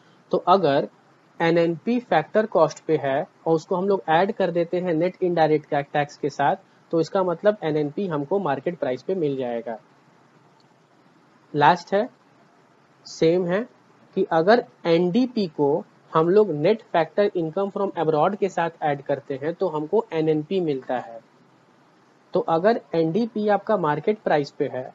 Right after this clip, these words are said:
और उसको हम लोग net factor income from abroad के साथ अगर ऐड कर देते हैं तो net national product आपको market price पे मिल जाएगा। Thank you इस video को देखने के लिए।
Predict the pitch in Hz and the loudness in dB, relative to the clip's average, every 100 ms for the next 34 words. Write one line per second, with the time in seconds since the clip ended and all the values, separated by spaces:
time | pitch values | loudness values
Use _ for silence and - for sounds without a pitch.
0 | _ _ - 160 156 - 202 190 151 139 | _ _ -2 0 0 -2 -2 -2 0 0
1 | 170 165 143 202 - - 170 165 196 196 | 0 -2 0 0 0 0 0 2 0 0
2 | 160 156 190 196 190 165 156 156 175 - | -4 -2 -4 -2 -4 -4 -2 0 0 -4
3 | 175 185 175 180 175 151 156 185 185 156 | -4 -4 -2 -2 -2 0 -2 0 -2 -2
4 | 147 135 131 127 147 226 _ _ _ _ | -2 -4 -8 -8 -8 -10 _ _ _ _
5 | 165 147 170 220 180 170 160 175 165 175 | -2 0 0 0 -2 -4 -4 -6 -4 -4
6 | 185 147 143 208 151 143 165 156 131 131 | -2 -4 -2 -2 -2 -4 -8 -8 -8 -6
7 | - 269 - _ 147 139 131 117 117 113 | -6 -8 -8 _ -6 -4 -4 -6 -10 -14
8 | - _ _ _ _ _ _ _ _ _ | -20 _ _ _ _ _ _ _ _ _
9 | _ _ _ _ _ - 160 165 160 233 | _ _ _ _ _ -4 0 0 -2 -2
10 | 196 170 165 190 202 190 156 147 175 180 | -2 -2 -2 0 2 2 0 0 -2 -2
11 | 190 180 190 | -2 -2 -2